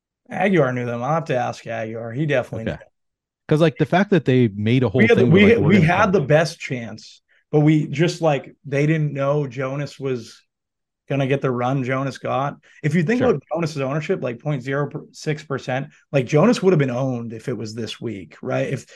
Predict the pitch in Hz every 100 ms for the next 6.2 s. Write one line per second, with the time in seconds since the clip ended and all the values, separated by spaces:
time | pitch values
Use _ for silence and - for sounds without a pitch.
0 | - 123 - - - 196 190 - 165 175
1 | 180 - _ _ - 175 202 202 156 160
2 | 160 139 123 139 131 120 - - 208 208
3 | 156 143 131 123 - _ _ _ _ _
4 | _ _ _ _ _ _ _ - 151 -
5 | 147 - 151 156 147 139 135 - 139 147
6 | -